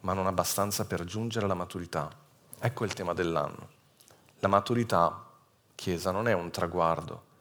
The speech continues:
ma una condizione interiore che ti permette di portare frutto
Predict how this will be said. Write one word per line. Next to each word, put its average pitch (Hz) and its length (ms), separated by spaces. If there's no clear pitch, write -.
ma 101 100
una 107 180
condizione 123 640
interiore 92 720
che 104 140
ti 113 100
permette 101 520
di 98 80
portare 90 420
frutto 127 680